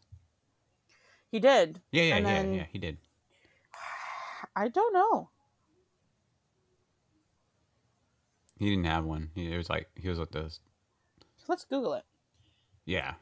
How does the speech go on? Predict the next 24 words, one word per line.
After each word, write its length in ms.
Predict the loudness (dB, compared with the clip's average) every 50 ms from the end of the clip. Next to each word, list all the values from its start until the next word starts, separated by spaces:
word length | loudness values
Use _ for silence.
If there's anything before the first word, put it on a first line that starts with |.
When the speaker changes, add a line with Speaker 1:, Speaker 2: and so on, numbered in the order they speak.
| -6
Speaker 2:
Google 260 | -4 -2 -2 -2 -2 -4
that. 220 | -4 -6 -10 -12 -16 _ _ _ _ _ _ _ _ _ _ _ _ -20 -20 _ _ _ _ _ _ _ _ _ _ _ _ _ _ _ -20 -20 -20 -20 -18 -20 -20 -20 -20 _ _ _ _ _ -20 -20 -20 -20 _ _ _ -20 _ -20 -20 -20 -20 -2 2
I've 160 | 4 6 6
always, 280 | 6 6 6 4 2 2 0
I 80 | 0 2
was 120 | 2 2
always 260 | 2 4 4 4 4 4
so 160 | 4 2 2
interested 480 | 2 0 0 0 0 -2 0 0 0
in 100 | 2 2
this 180 | 2 0 0 -2
animal, 500 | -2 -2 -2 0 0 -2 -2 -4 -4 -6 -10 _ _ _ _ -20 -20 -20 -10
whatever 340 | -6 -2 -2 0 0 0 -2
creature 400 | -4 -4 -2 -2 -2 0 0 -2
this 240 | 0 -2 -2 -2 -2
is. 360 | -2 -2 -2 -4 -8 -10 -16 _ -20 _ _ _ _ _ _ _ _
Speaker 1:
Buckbeak? 360 | -8 -8 -6 -6 -6 -6 -6 -10 _ _ _ _ _ _ _ _
Speaker 2:
Yeah, 300 | -2 -2 0 0 -2 -4 -6
'cause 140 | -6 -4 -2
it 40 | 0
looks 220 | 0 0 0 0
like 120 | 0 -2 -2
an 80 | -2
Articuno, 640 | -2 0 0 -2 -2 -2 -2 -2 -2 -2 -2 -4